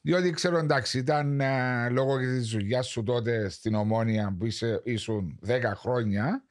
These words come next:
ε, δύσκολο, διότι έχει και η Ομόνια το δικό της κανάλι, το Total Green, ε, στο Prime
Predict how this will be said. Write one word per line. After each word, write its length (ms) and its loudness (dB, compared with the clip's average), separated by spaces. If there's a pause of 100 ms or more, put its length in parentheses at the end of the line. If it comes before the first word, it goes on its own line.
(280)
ε, 120 -2
δύσκολο, 500 0
διότι 180 0
έχει 160 -4
και 80 0
η 60 4
Ομόνια 360 2
το 100 2
δικό 320 0
της 180 -2
κανάλι, 520 0
το 180 -2 (480)
Total 260 0 (140)
Green, 380 -2 (160)
ε, 20 -2
στο 220 -4 (960)
Prime 260 0